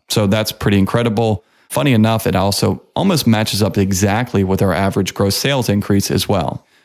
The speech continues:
Advertising stayed about the same. Rent as a percentage has actually gotten cheaper.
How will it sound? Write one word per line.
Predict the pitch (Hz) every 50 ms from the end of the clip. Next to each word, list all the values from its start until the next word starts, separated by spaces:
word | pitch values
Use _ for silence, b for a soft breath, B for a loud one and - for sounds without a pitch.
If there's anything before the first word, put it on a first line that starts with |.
| b b b
Advertising | 135 135 143 139 151 127 147 135 127 127 120 131 127
stayed | 120 - 127 117 117
about | 113 98 107 104 -
the | -
same. | - - - 107 107 107 107 - -
Rent | - 95 95 104 113 139 151 147 -
as | - - 104 101
a | 110
percentage | 101 - 107 101 - 147 165 175 131
has | 113 98 107
actually | 101 101 - - 107 98
gotten | 90 104 90 - -
cheaper. | - - 170 170 165 - 135 127 120 117 -